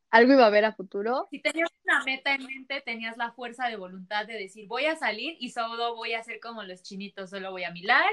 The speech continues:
Speaker 2: y
Speaker 1: Y
Speaker 2: Milán".
Speaker 1: exactamente, justo así. Entonces, pues, la verdad es que también eso me ayudó mucho a saber que me faltaba organización en mi forma de ahorrar, porque tal vez si hubiera ahorrado mejor, pude haber tenido un viaje mejor al final,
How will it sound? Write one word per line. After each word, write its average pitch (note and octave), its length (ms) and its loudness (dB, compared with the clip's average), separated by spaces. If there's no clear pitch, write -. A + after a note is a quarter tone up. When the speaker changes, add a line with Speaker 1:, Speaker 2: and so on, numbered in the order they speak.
Speaker 2:
y D4 100 -4
Speaker 1:
Y B3+ 40 2
Speaker 2:
Milán". A#3+ 400 2
Speaker 1:
exactamente, G3 920 0
justo A3+ 320 2
así. G#3 360 0
Entonces, A#3 840 4
pues, G#3 440 8
la A3 200 8
verdad A3 320 6
es B3 80 -4
que A3 140 -2
también G3+ 340 -6
eso G3 220 -6
me G3 100 -2
ayudó F3+ 300 0
mucho F#3+ 280 -6
a F#3 60 -2
saber F#3 380 -2
que F3+ 200 -6
me A3+ 200 6
faltaba G#3 480 8
organización F#3+ 640 0
en G3 160 -4
mi F#3 100 -2
forma F#3 340 0
de F3 80 2
ahorrar, E3 480 2
porque F3+ 540 2
tal B3 160 8
vez C4 140 4
si C4 80 0
hubiera A3 180 2
ahorrado G3+ 640 0
mejor, G3 520 -4
pude A3 180 4
haber G#3 240 2
tenido G3+ 400 -6
un G3 160 -8
viaje F#3+ 320 -2
mejor F3+ 300 -2
al F3+ 140 0
final, E3+ 460 -4